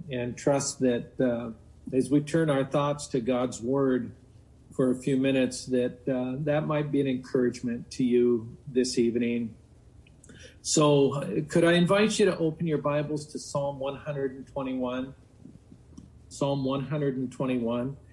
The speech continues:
And let me take a moment just to read the psalm to you. Uh, Psalm one twenty-one, eight verses, just a short psalm.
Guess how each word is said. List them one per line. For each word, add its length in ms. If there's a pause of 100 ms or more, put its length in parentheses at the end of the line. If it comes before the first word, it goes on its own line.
(200)
And 120
let 100
me 100
take 240
a 60
moment 460
just 240
to 60
read 340
the 80
psalm 540
to 120
you. 460 (580)
Uh, 440 (840)
Psalm 380
one 240
twenty-one, 800
eight 400
verses, 580
just 240
a 60
short 440
psalm. 540